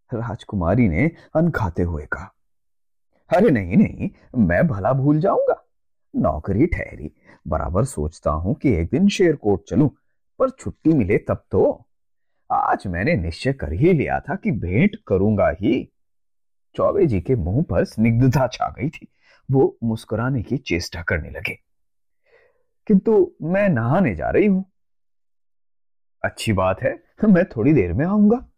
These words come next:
कहकर चौबे जी दूसरी ओर चले गए और राजकुमारी को पथ चलना दूभर हो गया। कितने बरस पहले की बात है, जब वो ससुराल में थी,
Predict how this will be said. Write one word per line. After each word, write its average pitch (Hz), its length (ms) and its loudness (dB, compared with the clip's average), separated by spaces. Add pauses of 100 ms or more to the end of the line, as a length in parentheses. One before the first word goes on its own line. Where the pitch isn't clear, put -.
(880)
कहकर 160 580 -2
चौबे 123 280 2
जी 117 280 -2
दूसरी 120 380 0
ओर 85 200 -2
चले 71 280 -6
गए 78 180 -18 (440)
और 82 240 0
राजकुमारी 92 640 -2
को 120 260 -2 (240)
पथ 226 160 -2
चलना 90 420 -4
दूभर 107 400 0
हो 226 160 6
गया। 82 260 -6 (1200)
कितने 185 360 6
बरस 127 380 4
पहले 95 340 0
की 107 140 0
बात 87 360 -8
है, - 220 -14 (160)
जब 110 200 -4 (100)
वो 107 100 -4
ससुराल 80 440 -2
में 110 180 0
थी, 76 200 -10